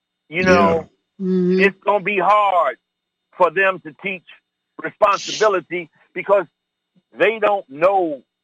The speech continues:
Speaker 1: r-, responsibility. And that's an issue of, that becomes a very much an issue of priorities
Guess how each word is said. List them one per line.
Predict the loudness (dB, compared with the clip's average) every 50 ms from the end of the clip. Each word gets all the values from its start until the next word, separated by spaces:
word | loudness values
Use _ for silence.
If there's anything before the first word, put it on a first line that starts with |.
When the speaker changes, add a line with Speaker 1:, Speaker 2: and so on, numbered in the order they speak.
| _ -16
Speaker 1:
r-, | -14 -14 -12 -14 -10 -6
responsibility. | -4 -4 -4 -2 0 0 0 0 -2 -4 -8 -10 -4 -2 -2 -2 -2 -4 -8 -14 -20 _ _ _ _ _ _ -4
And | -4 -2 0
that's | 2 2 2 0 _
an | -2 -4 -4 -6
issue | -10 -8 -8 -8 -10 -12 -12 -10 -10 -10 -10 -12 -14 -18 -20 _ _ _ _ _ _ _ 0
of, | 2 4 4 4 4 2 2 0 -2 0 2
that | 2 2 2 0
becomes | -4 -6 -2 0 0 0 0 -2 -4 -6
a | -6 -6
very | -2 0 0 0 2 0 -2
much | -2 -2 -4 -4 -4
an | -10 -16 -16 -14
issue | -14 -14 -14 -14 _ _ -14 -12 -12 -12 -14 -16 _ _ _ _ _ _ -4
of | -2 -2 -2 -4 _
priorities | -6 -2 0 0 0 0 -2 -2 -2 0 0 0 0 -2 -4 -8 -10